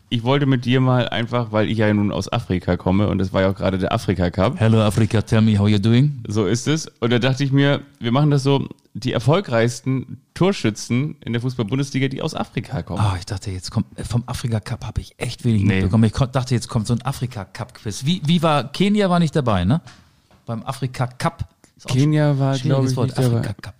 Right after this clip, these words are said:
Speaker 1: Afrika
Speaker 2: Afrika
Speaker 1: Cup.
Speaker 2: Cup.
Speaker 1: Auf jeden Fall, ich bin auf Platz achtzehn. Und zwar habe ich fünfundzwanzig Treffer in siebenundsechzig Spielen für die T S G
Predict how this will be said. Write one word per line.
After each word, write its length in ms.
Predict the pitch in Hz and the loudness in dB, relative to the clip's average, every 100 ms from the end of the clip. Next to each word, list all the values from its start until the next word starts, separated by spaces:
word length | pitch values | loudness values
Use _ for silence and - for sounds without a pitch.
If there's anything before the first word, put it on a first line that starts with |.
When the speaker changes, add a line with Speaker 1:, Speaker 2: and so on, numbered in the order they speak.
| - | -14
Speaker 1:
Afrika 260 | - 110 | -8 -6
Speaker 2:
Afrika 140 | 107 107 | -4 -4
Speaker 1:
Cup. 80 | - | -8
Speaker 2:
Cup. 80 | - - - - - | -18 -20 -18 -16 -12
Speaker 1:
Auf 120 | - 127 | -2 0
jeden 120 | 185 | 2
Fall, 300 | 175 165 165 - - - - | 4 2 0 -4 -16 -16 -8
ich 300 | - 170 - | -4 -4 -2
bin 120 | - - | -2 0
auf 180 | 143 | 0
Platz 220 | - 139 - | 0 -2 -2
achtzehn. 600 | 170 - - 98 90 90 - _ - | -6 -4 -2 0 -2 -6 -14 _ -8
Und 160 | 110 | -6
zwar 480 | 98 101 113 139 - | -4 -2 0 -2 -2
habe 200 | 113 117 | -2 2
ich 100 | 120 | 0
fünfundzwanzig 1300 | - - 208 247 160 156 156 - - 104 127 160 131 123 | 0 0 2 4 4 4 2 0 -8 -2 0 2 -2 -2
Treffer 520 | 98 104 90 87 - | -2 -2 -2 -2 0
in 300 | 110 110 98 | 2 2 2
siebenundsechzig 840 | 113 139 139 101 110 123 - 104 | 2 4 4 4 2 0 -2 -4
Spielen 560 | - 107 110 110 104 - - | -4 -2 2 2 0 -4 -16
für 420 | - 117 110 98 | -4 0 2 0
die 480 | 98 107 104 98 101 _ _ _ - | 0 0 2 0 -4 _ _ _ -2
T 160 | 165 | 2
S 180 | 165 127 | 4 2
G 140 | 123 | 0